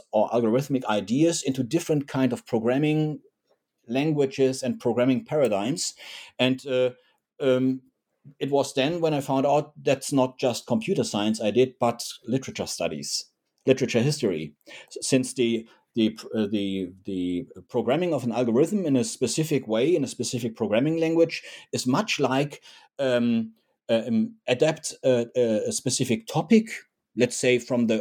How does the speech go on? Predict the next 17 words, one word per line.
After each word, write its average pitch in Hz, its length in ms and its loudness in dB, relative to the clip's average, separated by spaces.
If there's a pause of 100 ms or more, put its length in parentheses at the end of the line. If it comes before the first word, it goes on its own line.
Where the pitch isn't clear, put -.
Homerian 123 840 2
Odyssey, 165 720 2 (440)
uh, 139 40 -4
uh, 127 640 2 (200)
f-, - 280 -18 (400)
uh, 120 160 2 (160)
in, 139 200 -4
in, 131 240 2
in 135 140 0
a, 131 260 0
in 131 120 2
a 127 60 2
new 147 280 2
novel 131 400 2
or 117 200 0
a 117 60 0
new 131 300 2